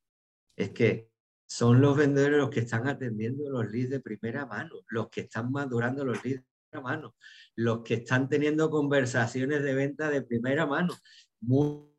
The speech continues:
encima incluso hasta los departamentos de marketing, que más de una vez a mí me echan también los caballos, me los tiran así como diciendo, "Bueno, pero que,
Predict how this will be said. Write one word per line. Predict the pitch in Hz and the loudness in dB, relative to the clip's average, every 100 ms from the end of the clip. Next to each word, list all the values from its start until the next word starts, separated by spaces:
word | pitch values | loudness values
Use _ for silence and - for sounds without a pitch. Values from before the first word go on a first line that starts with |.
| - | -2
encima | 160 175 | 0 2
incluso | 165 127 143 175 180 | 2 0 0 0 -2
hasta | 175 160 139 | -4 -2 0
los | 127 | 0
departamentos | 113 107 98 101 120 147 | -2 -6 -8 -8 -8 -2
de | 151 | -2
marketing, | 131 156 147 104 - | -2 -4 -8 -12 -10
que | 92 | -8
más | 90 92 | -6 -6
de | |
una | 113 120 | -4 0
vez | 120 | 2
a | 120 | 0
mí | 123 147 | 0 -4
me | 156 110 | -4 -8
echan | 104 107 - | -8 -10 -8
también | 104 - 110 | -10 -6 -6
los | 101 | -6
caballos, | - 104 107 107 101 - - - 110 | -8 -6 -2 -2 -4 -12 -20 -14 -6
me | 104 | -2
los | 101 107 - | 0 -2 0
tiran | 127 139 139 | 2 4 4
así | 135 | 4
como | 147 | 2
diciendo, | 131 127 113 110 | 2 0 -2 -4
"Bueno, | 139 | -2
pero | 131 127 | 0 -2
que, | 127 131 | 0 -2